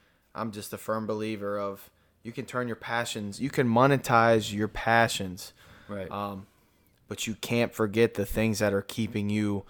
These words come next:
Speaker 1: uh, in, in tune with reality.
Speaker 2: Right. Like, there's, you know, the,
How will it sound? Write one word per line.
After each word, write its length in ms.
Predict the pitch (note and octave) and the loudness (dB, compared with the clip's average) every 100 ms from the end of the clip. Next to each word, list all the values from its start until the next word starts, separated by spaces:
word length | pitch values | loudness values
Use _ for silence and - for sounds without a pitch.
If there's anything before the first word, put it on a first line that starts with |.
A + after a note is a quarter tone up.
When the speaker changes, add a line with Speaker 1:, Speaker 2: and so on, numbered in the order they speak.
| - _ _ _ | -20 _ _ _
Speaker 1:
uh, 380 | F2+ E2+ E2+ - _ _ _ _ _ _ | -4 -2 -2 -4 _ _ _ _ _ _
in, 320 | B2 B2 A#2+ - | 2 4 2 2
in 220 | B2+ B2+ | 2 2
tune 360 | - C3 B2 A2+ | 12 12 12 4
with 220 | G#2+ - | 2 2
reality. 640 | G#2+ G#2 G2+ G2 G2 F#2+ - _ _ _ _ | 2 4 4 2 -2 -8 -12 _ _ _ _
Speaker 2:
Right. 240 | - - - _ _ _ _ _ _ _ _ _ _ _ _ _ _ | -16 -16 -16 _ _ _ _ _ _ _ _ _ _ _ _ _ _
Like, 240 | - G2 G2 | -12 -12 -6
there's, 300 | G2+ F#2+ F#2+ | -6 -6 -10
you 80 | |
know, 140 | G2 F#2 | -10 -8
the, 180 | F#2 | -10